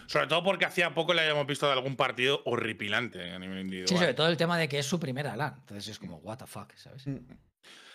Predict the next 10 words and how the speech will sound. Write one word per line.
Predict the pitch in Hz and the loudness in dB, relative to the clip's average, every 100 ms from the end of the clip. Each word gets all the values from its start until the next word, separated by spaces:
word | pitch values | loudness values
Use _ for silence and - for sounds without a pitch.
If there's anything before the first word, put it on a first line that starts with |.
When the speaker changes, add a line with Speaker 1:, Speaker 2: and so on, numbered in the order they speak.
| - | -2
Speaker 1:
Bueno, | 196 202 165 | 2 2 2
pues | 165 160 | 0 -2
decepciones. | 170 170 180 190 175 127 123 | 0 2 4 2 2 0 0
Hemos | 160 160 | 2 2
dicho | 147 139 - | 2 2 0
Ninja | 135 151 160 147 | 0 0 4 2
sin | 139 | 2
pijamas, | 139 147 147 143 | 2 2 2 0
obviamente | 139 127 127 | 2 2 2
decepción. | 127 135 143 214 220 214 | 2 2 2 2 2 0